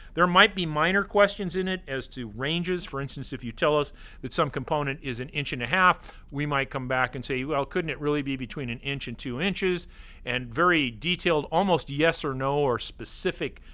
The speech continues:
number answers. Uh, those questions are okay. What, uh, I will not accept out going to a draft uh, uh, from my department is, how does it work?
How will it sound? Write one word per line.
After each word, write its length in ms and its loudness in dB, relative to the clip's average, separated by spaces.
number 600 2
answers. 720 -2
Uh, 200 2
those 200 6
questions 400 4
are 120 6
okay. 360 2
What, 360 0
uh, 320 -2
I 180 -2
will 220 2
not 140 8
accept 440 -6
out 200 -6
going 260 -6
to 180 -6
a 20 -4
draft 460 -2
uh, 380 -10
uh, 220 -14
from 180 -12
my 180 8
department 540 0
is, 300 -2
how 180 8
does 140 0
it 100 -8
work? 420 4